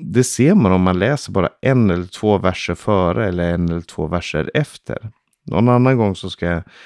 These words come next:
gå lite mer igenom det här. Jag tror jag har talat om det tidigare också. Men det här med faran med att läsa bara en bibelvers.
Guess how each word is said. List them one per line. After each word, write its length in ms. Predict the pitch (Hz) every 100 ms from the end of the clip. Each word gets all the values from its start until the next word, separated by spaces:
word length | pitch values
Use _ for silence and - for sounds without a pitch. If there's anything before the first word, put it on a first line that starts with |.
| - _ -
gå 140 | 98 104
lite 300 | 98 - 101
mer 240 | 110 101
igenom 400 | 92 90 90 87
det 80 | 85
här. 100 | 87
Jag 120 | 85
tror 140 | -
jag 40 | 90
har 80 | -
talat 320 | 80 73 -
om 100 | 80
det 100 | 76
tidigare 440 | - 82 82 78
också. 360 | 76 - 73 80 - - _
Men 480 | - 92 90 87 -
det 80 | 92
här 200 | 87 80
med 240 | 82 80
faran 580 | - 113 98 95 110 87
med 140 | 78 80
att 140 | -
läsa 520 | 87 80 - - 85
bara 380 | 80 95 92 85
en 520 | - 101 101 85 80 90 -
bibelvers. 960 | 92 95 82 87 95 98 - -